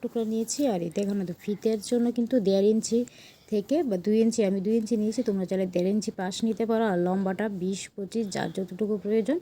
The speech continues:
নিতে পারো। তো সেই একই মাপের কিন্তু দুটো কাপড়ের টুকরা নিয়েছি। আর কিভাবে ভাঁজ করছি এ-, একবার দেখো। এভাবে কোনাকানি করে প্রথমে একটা ভাঁজ দিবে, তারপর আরেকটা ভাঁজ দিবে, তারপর তৃতীয়বার আবার সেই মিডলে ধরে আরেকটা ভাঁজ দিতে হবে।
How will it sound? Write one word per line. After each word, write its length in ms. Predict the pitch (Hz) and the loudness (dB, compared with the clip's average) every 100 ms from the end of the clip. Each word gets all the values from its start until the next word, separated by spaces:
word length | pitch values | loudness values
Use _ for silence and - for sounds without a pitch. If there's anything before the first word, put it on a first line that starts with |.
| - - _ | -6 -20 _
নিতে 300 | 214 220 220 | -2 0 2
পারো। 240 | 196 151 147 - _ _ - | 0 -4 -8 -16 _ _ -6
তো 120 | 214 | -2
সেই 220 | - 196 | 2 2
একই 420 | - 202 190 240 | 4 0 2 2
মাপের 360 | 240 226 226 233 | 4 2 0 0
কিন্তু 260 | 233 226 | 0 0
দুটো 320 | 214 202 202 240 | 0 -2 -2 0
কাপড়ের 340 | 240 233 247 | 0 0 -2
টুকরা 240 | 247 254 | -2 -2
নিয়েছি। 440 | 240 233 233 302 349 - | 0 0 -2 -2 -2 -2
আর 80 | 170 170 - | -8 -8 -8
কিভাবে 400 | 233 220 233 262 | -6 -4 -2 -2
ভাঁজ 400 | 202 139 180 190 | -2 -4 -4 -4
করছি 400 | - 262 - - 247 240 | -6 -8 -6 0 2 2
এ-, 220 | - - 180 - | 0 -4 -6 -10
একবার 300 | 175 190 175 | -6 -4 -2
দেখো। 400 | 175 175 196 240 | -4 -4 -6 -4
এভাবে 340 | 233 202 220 | -2 0 0
কোনাকানি 520 | 226 220 214 214 214 | -2 -4 -4 -4 -4
করে 200 | 208 202 | -2 -4
প্রথমে 500 | 208 190 196 208 202 | -4 -6 -4 -2 -2
একটা 240 | 185 - 202 | -4 -4 -4
ভাঁজ 320 | 185 220 - | -2 -4 -4
দিবে, 220 | 240 226 370 - _ _ _ | -4 -4 -8 -12 _ _ _
তারপর 380 | 196 180 - 254 - _ _ | -8 -6 -6 -8 -8 _ _
আরেকটা 380 | 185 214 220 233 | -6 -6 -6 -6
ভাঁজ 240 | 226 247 220 | -4 -4 -2
দিবে, 260 | 254 359 | -4 -4
তারপর 340 | 359 190 - 254 - | -4 -6 -6 -8 -4
তৃতীয়বার 520 | 247 240 254 254 247 | -4 -2 -2 0 -2
আবার 340 | - 180 208 240 | -4 -2 -2 -2
সেই 200 | - 233 | 0 2
মিডলে 420 | 214 180 208 233 | 4 2 2 0
ধরে 360 | 180 180 196 262 | 0 -2 -2 -2
আরেকটা 360 | - 185 185 233 | -6 -8 -6 -6
ভাঁজ 200 | 220 208 170 | -4 -4 -4
দিতে 200 | 165 175 | -6 -6
হবে। 200 | 165 | -6